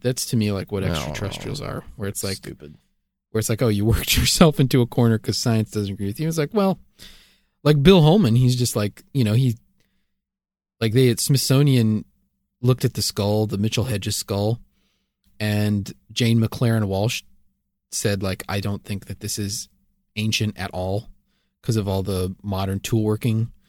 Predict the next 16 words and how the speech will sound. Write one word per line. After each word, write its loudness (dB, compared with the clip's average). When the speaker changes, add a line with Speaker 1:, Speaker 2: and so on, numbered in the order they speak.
Speaker 1:
And -2
she -2
showed -2
Bill 0
Holman, 0
you -6
know, -4
where 6
the 4
sk-, -6
what 6
a 4
skull 4
that's 4
worked 2
with 0